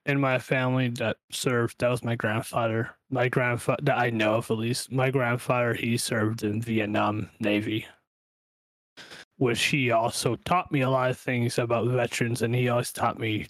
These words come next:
to treat veterans with respect. I guess that's why I get along with veterans so well that I do. 'Cause you can ask Hawkeye. A good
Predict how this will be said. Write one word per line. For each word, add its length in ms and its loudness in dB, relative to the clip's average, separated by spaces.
to 100 -4
treat 300 -2
veterans 420 0
with 120 0
respect. 460 -2
I 120 0
guess 180 0
that's 240 -2
why 160 2
I 60 2
get 160 0
along 380 2
with 100 -4
veterans 400 -2
so 180 0
well 440 -2
that 120 -2
I 80 0
do. 240 -6
'Cause 160 -2
you 140 2
can 160 2
ask 200 -2
Hawkeye. 400 2
A 120 2
good 520 -2